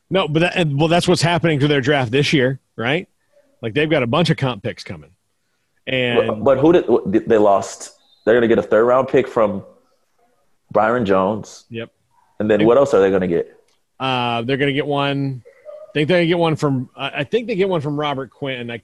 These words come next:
Speaker 1: I know. Uh,
Speaker 2: No, they're gonna, they're, they're gonna, they're gonna get one from Robert Quinn. But
Speaker 1: Yeah.
Speaker 2: they signed players in the offseason, though.
Speaker 1: Yeah. Um,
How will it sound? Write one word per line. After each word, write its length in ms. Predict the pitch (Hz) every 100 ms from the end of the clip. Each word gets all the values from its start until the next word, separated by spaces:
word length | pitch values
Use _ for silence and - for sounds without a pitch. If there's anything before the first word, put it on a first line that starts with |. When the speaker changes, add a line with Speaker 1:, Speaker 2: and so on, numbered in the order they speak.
| _
Speaker 1:
I 80 | 131
know. 540 | 127 135 135 135 135 -
Uh, 280 | 135 131
Speaker 2:
No, 180 | 120 120
they're 140 | 131 170
gonna, 200 | 196 - -
they're, 180 | 104 -
they're 140 | 107
gonna, 160 | 139 123
they're 180 | 117 139
gonna 140 | 165
get 60 | 127
one 120 | 113
from 120 | -
Robert 260 | 95 90 78
Quinn. 180 | 90 78 - _ _ _ _
But 100 | -
Speaker 1:
Yeah. 80 | 151
Speaker 2:
they 60 |
signed 440 | 127 156 165 190 151
players 320 | 139 120 110
in 80 | 113
the 60 |
offseason, 640 | 110 156 165 120 92 80 65
though. 200 | - _ _
Speaker 1:
Yeah. 300 | - 113 80 - _ _ _ _
Um, 600 | - 131 117 107 101 98